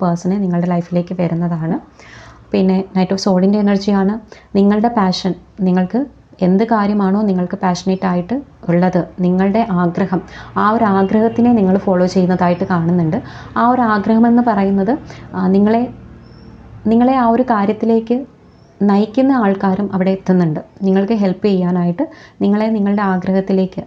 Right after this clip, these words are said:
നിങ്ങളുടെ ലക്ഷ്യത്തിലേക്ക് നയിക്കാനായിട്ട് നിങ്ങൾക്കവിടെ സഹായം ലഭിക്കുന്നതായിട്ട് കാണുന്നുണ്ട്. അപ്പോൾ ആ ഒരു സഹായം കൂടി നിങ്ങൾക്ക് ലഭിക്കുകയാണ്. അതുപോലെ തന്നെ നിങ്ങൾ ഇതുവരെ അതിനെക്കുറിച്ച് ചിന്തിക്കാതെ അല്ലെങ്കിൽ അതിൽ നിന്ന് വിട്ടുമാറി നിന്നവരാണെങ്കിൽ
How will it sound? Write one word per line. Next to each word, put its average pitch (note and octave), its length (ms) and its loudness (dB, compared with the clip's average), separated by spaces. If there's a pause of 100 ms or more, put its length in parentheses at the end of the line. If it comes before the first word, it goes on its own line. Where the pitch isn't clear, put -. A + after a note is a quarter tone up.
(120)
നിങ്ങളുടെ F#3 520 0
ലക്ഷ്യത്തിലേക്ക് F#3+ 720 -2
നയിക്കാനായിട്ട് G3 800 0 (300)
നിങ്ങൾക്കവിടെ G3+ 420 2
സഹായം G3 500 0
ലഭിക്കുന്നതായിട്ട് F#3 640 -2
കാണുന്നുണ്ട്. E3 520 0 (760)
അപ്പോൾ F#3 140 -2
ആ F#3+ 100 2
ഒരു F#3+ 140 0
സഹായം G3 540 0
കൂടി A#3 380 0
നിങ്ങൾക്ക് F3+ 280 0
ലഭിക്കുകയാണ്. F#3+ 840 -2 (500)
അതുപോലെ G#3+ 340 2
തന്നെ A#3 140 2
നിങ്ങൾ A3+ 380 2 (180)
ഇതുവരെ G#3+ 460 0 (100)
അതിനെക്കുറിച്ച് G#3+ 600 -2
ചിന്തിക്കാതെ G3+ 520 0
അല്ലെങ്കിൽ F#3+ 280 -2
അതിൽ G3 220 0
നിന്ന് G3+ 180 2
വിട്ടുമാറി G3+ 520 0
നിന്നവരാണെങ്കിൽ G3 640 0